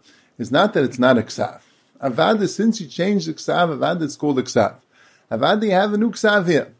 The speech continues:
Before you had Sikra, now you had Diyah. Avada, you have a new Ksav there. But since Vina Shvi, there were letters there before, that's Stam Chsaron in the Ma'aseh Ksiva. It's not called you made the letters, the letters were there before.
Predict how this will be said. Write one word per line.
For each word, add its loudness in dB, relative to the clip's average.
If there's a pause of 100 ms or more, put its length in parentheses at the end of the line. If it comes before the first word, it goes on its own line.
Before -2
you 4
had 2
Sikra, 0
now 4
you 0
had -4
Diyah. 4
Avada, 0
you 0
have -2
a -4
new -4
Ksav 2
there. -10 (640)
But 0
since 0 (160)
Vina 0
Shvi, -2
there 4
were 6
letters 4
there 0
before, 2 (560)
that's 0
Stam 0
Chsaron 2
in 0
the 0
Ma'aseh 0
Ksiva. -2 (500)
It's -8
not -2
called 0
you 2
made 4
the 4
letters, 6
the 0
letters 2
were 2
there -4
before. 2